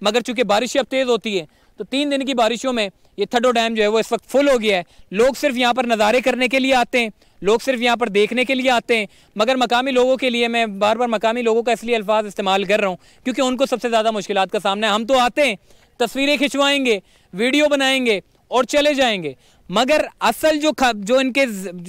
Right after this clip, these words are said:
जब रात होती है, जब ये लोग सोते हैं तो इनको एक डर और खौफ होता है कि खुदा ना खास्ता कि कोई ऐसा बड़ा नुकसान ना हो। तो ये सारी चीज़ें हैं, इंतज़ामिया को भी चाहिए जो इनके शिकवे हैं,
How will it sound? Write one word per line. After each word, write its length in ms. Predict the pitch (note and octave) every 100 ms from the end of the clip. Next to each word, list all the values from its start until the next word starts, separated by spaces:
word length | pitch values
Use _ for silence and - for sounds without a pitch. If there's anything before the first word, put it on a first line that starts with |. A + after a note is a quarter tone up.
| F3 E3
जब 200 | A3+ G#3+
रात 300 | G#3 C4+ D4
होती 280 | C4 B3+ A#3
है, 140 | G#3 - -
जब 140 | G3+ B3
ये 60 |
लोग 140 | C4+ -
सोते 360 | C#4+ C4 -
हैं 140 | B3+ D3 _ _ _
तो 60 | B3
इनको 180 | C#4+ D4
एक 160 | B3
डर 200 | G#3+ D4
और 100 | D4+ C#4
खौफ 320 | A#3+ C4+ C4+
होता 240 | A#3 G#3
है 120 | F3 - _ _
कि 100 | A#3 A3+
खुदा 280 | A#3+ A#3+
ना 100 | C#4 C#4+
खास्ता 320 | B3 A#3 B3+
कि 100 | B3
कोई 180 | C4 B3+
ऐसा 160 | C4+
बड़ा 220 | G#3+ G#3+ B3
नुकसान 400 | A3+ - A3+ B3+
ना 100 | A#3+
हो। 160 | E3+ - _ _
तो 60 | B3
ये 120 | C4
सारी 240 | C4 C#4 C#4
चीज़ें 280 | B3+ B3
हैं, 160 | B3+ D4
इंतज़ामिया 420 | C4 A#3 A#3 C4+
को 100 | C4
भी 100 | C4
चाहिए 320 | A3+ B3 C4+
जो 80 | B3
इनके 180 | A#3+ A#3
शिकवे 360 | A#3+ G3+ A#3 A#3
हैं, 180 | A3+